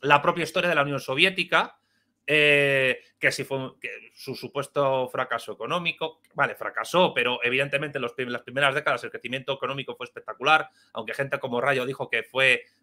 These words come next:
un crecimiento, pues, pobre. Eh, claro que hay que ver en qué situación empezó a crecer la Unión Soviética. Por supuesto, la, la época de Stalin, de mil novecientos veinticuatro a mil novecientos cincuenta y tres particularmente,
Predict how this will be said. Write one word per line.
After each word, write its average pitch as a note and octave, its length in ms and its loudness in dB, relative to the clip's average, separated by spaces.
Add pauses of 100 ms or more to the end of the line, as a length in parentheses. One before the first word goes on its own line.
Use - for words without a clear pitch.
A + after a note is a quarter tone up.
un B2+ 280 -8
crecimiento, B2 680 -6
pues, A#2 300 -6
pobre. D3 540 0 (260)
Eh, B2+ 520 4 (140)
claro D3+ 260 4
que A#2 120 0
hay A#2 100 2
que C3 120 2
ver C3 140 4
en B2 100 -2
qué C3 80 -2
situación B2+ 480 -2
empezó A#2 220 -6
a A#2+ 40 -8
crecer A#2+ 180 -6
la A#2+ 40 0
Unión A#2 140 -4
Soviética. D3+ 640 0 (380)
Por F3 140 2
supuesto, E3 720 2
la, B2+ 640 6 (140)
la C3+ 240 4
época D#3 280 0
de D#3 60 2
Stalin, G3 500 4 (440)
de B2 180 -2
mil D3+ 140 -4
novecientos D3 560 -2
veinticuatro C#3 560 -2
a B2+ 40 0
mil C#3 140 -8
novecientos B2+ 380 -6
cincuenta B2 340 -6
y B2+ 40 -2
tres D#3 140 -4
particularmente, F3+ 920 0